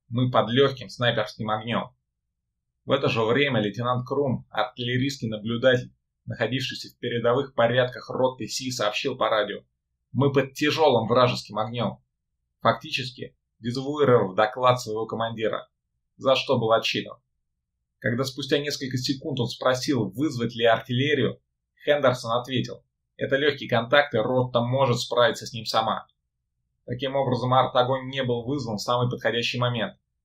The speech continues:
когда вьетнамцы перебрасывали свои силы к первой линии обороны. Коммунисты обстреливали дозорных, плотность их огня быстро возрастала.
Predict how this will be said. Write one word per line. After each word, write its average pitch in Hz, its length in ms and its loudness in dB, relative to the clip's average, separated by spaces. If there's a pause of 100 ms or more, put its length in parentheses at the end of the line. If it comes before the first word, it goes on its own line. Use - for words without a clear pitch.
когда 107 260 0
вьетнамцы 123 600 -2
перебрасывали 117 640 0
свои 113 300 -4
силы 117 340 -4
к - 120 -20
первой 117 400 0
линии 107 220 -10
обороны. 104 520 -2 (1600)
Коммунисты 147 420 -2
обстреливали 123 640 0
дозорных, 120 640 2
плотность 117 420 -2
их 110 120 -6
огня 113 360 0
быстро 113 460 2
возрастала. 101 800 -2